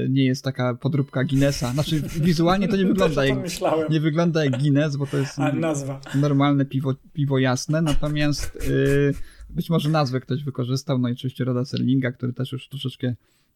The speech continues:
Speaker 1: mm, tutaj starszy jest.
Speaker 2: Tak,
Speaker 1: Y,
Speaker 2: to, to lata siedemdziesiąte są
Speaker 1: tak,
Speaker 2: chyba.
Speaker 1: nie może się doczekać, mówi, kiedy przyjdzie do domu i wypije swojego Genius pi-, beer.
Speaker 2: Genius.
Speaker 1: Tak, tak, coś takiego. E,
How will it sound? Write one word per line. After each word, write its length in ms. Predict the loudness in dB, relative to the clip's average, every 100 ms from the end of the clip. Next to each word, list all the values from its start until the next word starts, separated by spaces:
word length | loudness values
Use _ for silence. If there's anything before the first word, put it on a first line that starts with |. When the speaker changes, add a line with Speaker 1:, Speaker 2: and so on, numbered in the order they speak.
| -8
Speaker 1:
mm, 140 | -6
tutaj 260 | -6 -6 -6
starszy 420 | -2 -2 0 0
jest. 300 | 0 -2 -6 _ _ _ _
Speaker 2:
Tak, 160 | -8 -4
Speaker 1:
Y, 140 | -2 -2
Speaker 2:
to, 80 | -6
to 240 | -6 -6 -4
lata 160 | -6 -6
siedemdziesiąte 560 | -6 -6 -6 -8 -8 -8
są 100 | -8
Speaker 1:
tak, 100 | -10
Speaker 2:
chyba. 140 | -6 2
Speaker 1:
nie 100 | 4
może 240 | 4 2
się 120 | 0
doczekać, 380 | -2 -2 -2 -2
mówi, 420 | -2 0 0 -2 -4 -6
kiedy 180 | -4 -4
przyjdzie 280 | -4 -4
do 80 | -2
domu 220 | 0 2
i 60 | 2
wypije 300 | -2 -2 -4
swojego 360 | -2 -2 -2 -2 -4 -8 -8 0
Genius 320 | 4 4 0 -4
pi-, 160 | -4 -2
beer. 320 | 0 2 2 2
Speaker 2:
Genius. 600 | -2 -6 -6 -8 -12 -6
Speaker 1:
Tak, 260 | -4 -4 -4
tak, 140 | -6 -6
coś 160 | -8
takiego. 500 | -6 -6 -2 0 -2 -4 -16 _ _ _ 0
E, 200 | 2